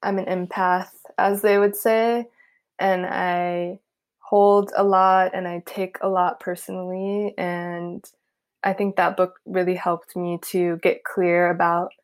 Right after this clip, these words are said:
my own energy and my own, and how to protect it,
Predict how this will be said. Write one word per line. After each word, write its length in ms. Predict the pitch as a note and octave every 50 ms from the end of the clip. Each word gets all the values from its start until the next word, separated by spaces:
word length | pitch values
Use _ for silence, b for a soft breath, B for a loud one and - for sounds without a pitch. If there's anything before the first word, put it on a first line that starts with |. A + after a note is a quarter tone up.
| _ _ _ _ _ _ _ _ _ _ _ -
my 200 | F#3 F3+ E3+ -
own 280 | - E3+ F3+ F3 F3 -
energy 800 | E3+ E3+ E3+ E3+ F3 F3 - F#3+ F#3+ F#3+ G3 G3 G3 F#3+ F#3+
and 260 | - F3+ F3+ F3 F3
my 200 | F3 F3 F3 E3+
own, 600 | - F#3 F3+ F3+ F3 F3 F3 F3 F3 F3 F3+ F3+ - -
and 100 | G3+ G3+
how 140 | G#3 G3
to 60 | G3 F#3+
protect 480 | F#3+ - F#3+ - - F3+ - - - A3
it, 400 | G#3+ A3 A3+ A#3 A3+ - -